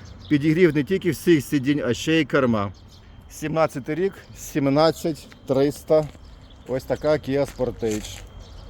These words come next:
Коробочка механічна, шестиступка. Nissan Juke дванадцятого року, автомат, один і шість бензин, клімат, круїз. Отакий, бачите, жучок у нас стоїть.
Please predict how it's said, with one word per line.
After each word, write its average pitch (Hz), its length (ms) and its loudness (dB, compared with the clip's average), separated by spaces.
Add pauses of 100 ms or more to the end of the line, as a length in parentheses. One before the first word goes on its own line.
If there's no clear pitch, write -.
Коробочка 165 480 2
механічна, 143 600 -2
шестиступка. 123 880 -6 (2000)
Nissan 170 500 2
Juke 147 540 0
дванадцятого 151 720 0
року, 156 340 0
автомат, 160 540 2 (240)
один 135 280 -4
і 139 60 -2
шість 131 280 -6
бензин, 147 580 -2 (540)
клімат, 160 460 2
круїз. 147 680 -4 (920)
Отакий, 127 420 -6
бачите, 117 360 -6
жучок 113 540 -6
у 156 80 -6
нас 147 340 -6
стоїть. 143 540 -6